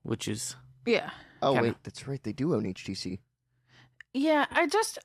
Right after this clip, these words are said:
Speaker 2: I, I don't, I don't know. I mean, yes, I know that Samsung is well recognized, but this is a pretty darn bold move with the majority of their line being over a thousand dollars.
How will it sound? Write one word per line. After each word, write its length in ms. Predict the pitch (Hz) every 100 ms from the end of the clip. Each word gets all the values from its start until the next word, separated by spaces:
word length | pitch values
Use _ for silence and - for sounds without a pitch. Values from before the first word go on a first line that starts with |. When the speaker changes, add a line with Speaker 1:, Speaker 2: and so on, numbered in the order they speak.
| - - - -
Speaker 2:
I, 280 | 240 240
I 20 | 254
don't, 280 | 233 220 -
I 80 | 214
don't 220 | 208 -
know. 240 | 190 117 - -
I 40 | 226
mean, 380 | 233 220 214 - _ _ _ _ _ _ _ _ _ _ _
yes, 400 | 220 262 208 -
I 100 | 196
know 200 | 208 208
that 140 | 208 -
Samsung 500 | 214 190 190 180 180
is 100 | 185
well 220 | 170 165
recognized, 840 | 165 165 170 208 208 214 202 -
but 200 | 185 -
this 200 | 202 -
is 60 | 220
a 60 | 214
pretty 400 | - 202 196 180
darn 440 | 175 175 175 175
bold 360 | 170 170 165 165
move 360 | 175 165 -
with 100 | 165
the 80 | 160
majority 540 | 165 165 180 185 175
of 80 | 165
their 120 | 147
line 380 | 175 185 196 185
being 220 | 170 156
over 180 | 160 165
a 60 | 165
thousand 400 | 165 151 - 143
dollars. 560 | 147 151 80 - -